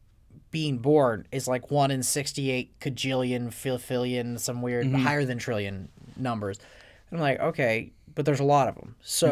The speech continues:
Speaker 2: Mm-hmm.
Speaker 1: like, how are you establishing these odds?
Speaker 2: Mm-hmm.
Speaker 1: And then if you look at how they do it, it doesn't make sense. But there's a lot of people that think that the odds of us not being in a simulation are so slim, and the odds of us being in a simulation are great.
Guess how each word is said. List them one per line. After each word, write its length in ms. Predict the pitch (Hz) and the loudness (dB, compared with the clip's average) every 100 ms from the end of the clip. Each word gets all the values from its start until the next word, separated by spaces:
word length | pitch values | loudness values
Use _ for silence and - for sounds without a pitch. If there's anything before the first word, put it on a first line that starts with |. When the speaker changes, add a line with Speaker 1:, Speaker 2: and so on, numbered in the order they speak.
| 139 | 4
Speaker 2:
Mm-hmm. 60 | |
Speaker 1:
like, 200 | 135 131 | 2 0
how 280 | - 170 196 | 2 6 8
are 80 | 202 | 8
you 220 | 196 180 | 4 2
establishing 520 | 156 160 160 143 135 | 0 2 2 2 -2
these 180 | 123 113 | -2 2
odds? 500 | 147 160 - - - - - | 4 4 2 -4 -10 -14 -12
Speaker 2:
Mm-hmm. 220 | 131 113 113 | -8 -2 2
Speaker 1:
And 160 | 170 | 4
then 100 | 160 | 2
if 160 | 151 147 | 0 0
you 80 | 147 | 2
look 160 | 147 | 2
at 60 | 127 | 2
how 180 | 131 131 | 0 0
they 140 | 113 | 0
do 180 | 147 147 | 2 2
it, 80 | 110 | 2
it 40 | |
doesn't 180 | 127 107 | -2 -4
make 100 | 101 | -6
sense. 220 | 135 117 | -6 -6
But 120 | 139 | 0
there's 300 | 156 147 139 - - _ - - - - | 4 4 2 -8 -18 _ -20 -20 -20 -10
a 100 | - 165 | 2 6
lot 200 | 180 202 | 6 6
of 80 | |
people 280 | 185 156 143 | 4 0 0
that 180 | 131 - | -2 -2
think 420 | 131 117 113 - - - - _ - | -2 -2 -4 -8 -16 -20 -20 _ -6
that 120 | 139 | 0
the 140 | 135 - | 0 2
odds 400 | 143 160 180 175 | 4 6 6 4
of 100 | 160 | 4
us 160 | 147 127 | 4 2
not 400 | 139 160 165 - | 0 2 0 -2
being 220 | 143 139 | -2 0
in 80 | 127 | 0
a 100 | 120 | -2
simulation 760 | - 135 110 110 104 110 107 - _ - - | -2 -4 -4 -4 -6 -10 -12 -14 _ -10 -4
are 120 | 127 | -2
so 480 | - - - 156 160 | 0 -2 4 4 4
slim, 640 | - 180 165 120 104 123 - - - - - - - - - - - - - - - - | 2 0 2 2 0 -6 -12 -20 -20 -20 -20 -20 -20 -20 -20 -20 -20 -20 -20 -20 -12 -2
and 140 | 151 | 0
the 40 | 147 | 4
odds 280 | 139 151 151 | 6 6 4
of 80 | |
us 140 | 139 131 | 0 2
being 200 | 185 170 | 0 0
in 60 | |
a 20 | 139 | 0
simulation 440 | 139 127 123 123 | -2 -2 -2 -2
are 40 | |
great. 420 | 127 180 147 131 | 4 6 6 4